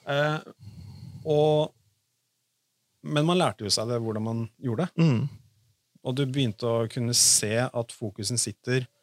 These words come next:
Speaker 1: mye kjappere, på
Speaker 2: Mm.
Speaker 1: grunn av at du konstant må liksom øve på, du, den muskelen må liksom øves på, du må trene den muskelen hele tiden.
Speaker 2: Mm.
Speaker 1: Og når kameraene nå har blitt så bra på autofokus på video, så er jeg kanskje litt, litt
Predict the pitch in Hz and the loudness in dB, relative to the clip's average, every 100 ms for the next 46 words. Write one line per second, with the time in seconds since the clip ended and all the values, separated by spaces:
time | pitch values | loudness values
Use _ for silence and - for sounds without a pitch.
0 | _ _ _ - 131 123 113 117 120 120 | _ _ _ -2 0 2 2 2 2 2
1 | 143 - 143 156 - 139 113 107 110 120 | 0 2 0 0 2 4 6 4 0 -2
2 | 123 131 - - 117 117 120 117 117 110 | 0 2 2 2 -2 -2 -2 0 -2 -4
3 | 117 _ _ 147 123 92 98 - 120 120 | -8 _ _ -4 -4 -4 -10 -8 -8 -6
4 | 117 - 135 131 120 - 135 127 123 117 | -8 -8 -2 0 0 -2 0 2 2 0
5 | 117 113 - _ _ - 123 98 95 123 | 0 -2 -6 _ _ -4 -4 -2 -6 -6
6 | 120 127 120 156 107 120 117 107 135 131 | -2 -2 0 0 2 0 0 0 0 0
7 | 113 131 196 135 117 104 127 _ _ _ | 0 2 2 2 0 -2 -6 _ _ _
8 | _ _ _ _ 147 147 151 143 139 - | _ _ _ _ 2 4 4 2 2 0
9 | 117 110 113 127 120 120 127 - 117 110 | 0 2 2 2 2 2 0 0 -2 -2
10 | 107 - 117 110 104 110 110 110 110 _ | -2 -2 -2 0 0 0 0 -2 -6 _
11 | _ _ - 117 113 113 113 - 113 101 | _ _ -6 -2 0 0 -2 -6 -6 -6
12 | 107 104 - 123 110 104 180 214 - _ | -6 -6 -4 -4 -4 2 2 2 -4 _
13 | _ _ _ _ _ _ - 156 123 120 | _ _ _ _ _ _ 2 4 4 2
14 | 120 113 107 - _ 151 190 | 0 0 -2 -8 _ 2 2